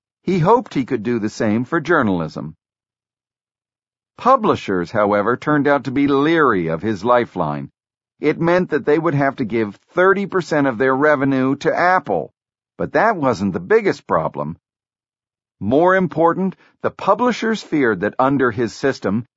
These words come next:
they would no longer have a direct relationship with their subscribers. They wouldn't have their email address and credit card number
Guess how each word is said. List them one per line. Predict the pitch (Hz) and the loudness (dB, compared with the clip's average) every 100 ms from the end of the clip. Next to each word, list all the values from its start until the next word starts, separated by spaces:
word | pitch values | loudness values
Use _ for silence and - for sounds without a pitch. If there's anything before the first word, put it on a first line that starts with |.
| _ | _
they | - 156 | 0 2
would | 151 135 | 4 2
no | 139 160 | 2 2
longer | 185 160 135 131 139 | 4 4 2 2 -2
have | 135 127 | 0 0
a | 135 | 0
direct | 120 135 151 190 - | 0 2 4 2 -2
relationship | 165 165 156 185 - 120 87 98 - | -4 0 2 0 0 -4 -2 -4 -2
with | 147 143 | -4 0
their | 143 151 | 2 0
subscribers. | 156 139 - - 254 285 98 73 - - _ _ _ _ - | 0 -6 -8 0 2 2 0 -6 -10 -20 _ _ _ _ 2
They | 160 | 4
wouldn't | 175 170 156 | 4 2 2
have | 156 135 | 2 2
their | 139 - | 0 2
email | 180 208 147 101 | 0 2 2 0
address | 92 78 92 104 139 | -2 -2 0 0 -2
and | - 135 135 | -4 -4 -4
credit | - 226 202 - | 0 0 0 0
card | 113 95 87 | 0 0 0
number | 92 85 135 | -2 -2 -4